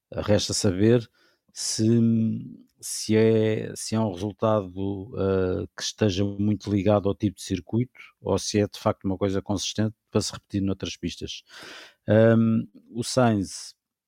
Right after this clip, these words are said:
para todos os efeitos, há uma coisa que é inegável. Subiu, na corrida subiu de décimo primeiro para quinto. E isso só pode ser bom. É uma análise que se faz,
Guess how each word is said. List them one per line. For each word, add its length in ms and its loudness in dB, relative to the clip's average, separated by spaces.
para 120 4
todos 280 0
os 80 -2
efeitos, 680 0
há 100 2
uma 160 4
coisa 240 0
que 120 -4
é 20 0
inegável. 500 -6
Subiu, 400 -4
na 140 2
corrida 340 2
subiu 260 -2
de 60 -4
décimo 280 0
primeiro 280 -2
para 100 -4
quinto. 480 -10
E 100 -4
isso 140 -8
só 140 -4
pode 220 -6
ser 180 -6
bom. 180 -8
É 80 -8
uma 180 -4
análise 400 -4
que 80 -12
se 80 -10
faz, 360 -4